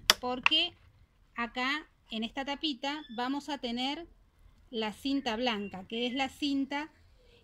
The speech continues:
eh, que tiene que absorber el agua para que se puedan regar las plantas. ¿Ven? Y ahora lo voy a cortar.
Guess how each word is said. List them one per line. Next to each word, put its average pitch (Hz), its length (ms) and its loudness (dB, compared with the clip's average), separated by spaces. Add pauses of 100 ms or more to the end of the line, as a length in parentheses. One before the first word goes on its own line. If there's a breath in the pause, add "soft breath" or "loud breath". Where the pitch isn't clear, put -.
eh, 214 640 0
que 240 140 4
tiene 277 300 4
que 285 80 0
absorber 233 540 0
el 262 160 4
agua 262 340 0
para 247 220 4
que 277 120 -4
se 233 160 0
puedan 240 480 0 (300)
regar 214 360 4
las 214 160 -4
plantas. 208 480 2 (340)
¿Ven? 262 180 0 (2500)
Y 247 100 -2
ahora 247 240 2
lo 262 120 -2
voy 208 140 0
a 202 80 -2
cortar. - 320 -10